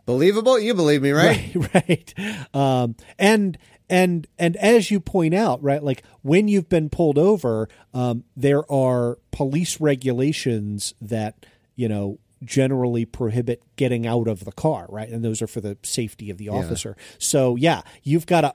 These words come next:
Speaker 2: open this thing and down it while you're sitting there, which, uh, again, in a gra-, again, not my area of law, but in a great many jurisdictions,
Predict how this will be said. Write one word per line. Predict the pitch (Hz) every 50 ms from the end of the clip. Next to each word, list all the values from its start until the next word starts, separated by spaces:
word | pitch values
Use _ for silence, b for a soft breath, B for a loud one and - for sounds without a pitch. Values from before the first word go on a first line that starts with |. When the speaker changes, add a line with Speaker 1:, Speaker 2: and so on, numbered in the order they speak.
| -
Speaker 2:
open | 156 160 175 - - 165 151 143
this | 135 131 - - -
thing | - 143 131 123 120 120
and | 117 117 113 107
down | - 135 131 139 143 135
it | 131 135
while | 131 120 120 120
you're | 113 113 110
sitting | - - - 202 190 175 127 120
there, | 110 107 104 104 104 104 - b b b b
which, | b 143 143 135 - - - - b b b b b b _ -
uh, | 139 135 131 127 - _ _ _ _ _ _ _ _ _ _ _ _ _ _ _ -
again, | 175 151 135 175 208 254 240 185 175 160
in | - - 147 139 139
a | 131
gra-, | 113 - 147 165 165
again, | 139 135 156 208 214 175 170 170 156
not | 160 165 170
my | 165 151 147 151
area | 139 135 135 135 131
of | 123 107
law, | 127 131 143 143 123
but | 110 120 120
in | 123 120
a | 127
great | 117 - 139 143 160 143
many | 143 135 135 127
jurisdictions, | 117 - 127 123 113 - - 156 - - - 131 117 110 110 110 -